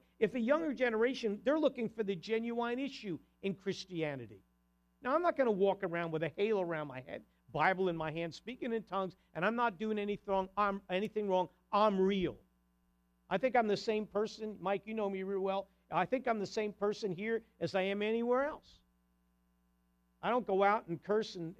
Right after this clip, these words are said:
do stupid things. I don't try to anyway. Uh, uh, don't mean to. Out there, I, I'm the same person out there as I am here. I love God. I'm more afraid of God than anybody else. I'm afraid of God. I respect God. I love him.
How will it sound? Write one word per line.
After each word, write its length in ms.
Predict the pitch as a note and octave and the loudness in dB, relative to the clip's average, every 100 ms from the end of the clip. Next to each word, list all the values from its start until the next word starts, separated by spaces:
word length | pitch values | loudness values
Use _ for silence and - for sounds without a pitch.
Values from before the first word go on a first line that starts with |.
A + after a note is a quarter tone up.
| C#3 | -8
do 140 | F#3+ | -8
stupid 540 | F#3 - A3+ A3+ E3 - | -8 -8 -8 -4 -6 -2
things. 440 | E3+ G#3+ A3 - _ C#3 | -2 -2 -8 -14 _ -10
I 40 | |
don't 160 | D3 - | -10 -6
try 280 | E3 G#3 | -2 0
to 160 | G#3 D3+ | 0 -2
anyway. 420 | G#3 G3+ D#3 F3+ - _ - | -2 -2 -2 -4 -6 _ -10
Uh, 60 | |
uh, 220 | - D#3 D3+ D3 - | -6 -4 -6 -8 0
don't 200 | E3+ D#3+ | 0 2
mean 240 | F#3+ C#4 | 0 -2
to. 260 | - F#3 G3 - _ - | 0 -2 -2 -8 _ 2
Out 240 | A3 B3 | 2 4
there, 320 | A#3 C#4 G3 - - | 4 4 2 -4 -4
I, 100 | A3 | 0
I'm 140 | A3+ C#4 | 2 2
the 80 | |
same 280 | A#3 A#3 A#3 | -2 0 -2
person 380 | - B3 A#3+ A#3 | -2 -4 -2 -4
out 180 | A3+ A3+ | -4 -4
there 140 | B3 | -4
as 100 | G#3+ | -2
I 80 | A#3 | 0
am 200 | B3+ C4+ | 0 0
here. 300 | B3+ F#4 - _ - | 0 -2 -2 _ 2
I 140 | C4+ | 4
love 360 | A3 B3+ G3+ C3+ | 6 4 2 0
God. 200 | A#2+ G2+ _ _ _ - | -6 -8 _ _ _ 0
I'm 160 | B3 | 2
more 140 | A3+ G3 | 4 2
afraid 300 | G3 G3+ G3+ | 2 -2 0
of 40 | |
God 240 | G#3+ G#3+ G#3 | 2 2 2
than 100 | A3 | 0
anybody 380 | A#3+ A#3+ A#3+ | 0 0 0
else. 320 | C4 D4+ - - _ _ _ _ - | 0 -2 -10 -20 _ _ _ _ -4
I'm 120 | A3+ | -2
afraid 340 | F3+ F#3 F#3+ | -2 0 0
of 80 | A3 | 0
God. 260 | B3+ C4+ - _ _ _ _ | -6 -6 -12 _ _ _ _
I 60 | F3+ | 0
respect 640 | E3+ D#3 - - C4+ C#4 | 0 -4 -8 -4 -4 -2
God. 160 | F3+ D3 | -2 -4
I 60 | C#3 | -4
love 340 | E3+ B3+ A3+ | -4 -2 -2
him. 100 | C3 | -4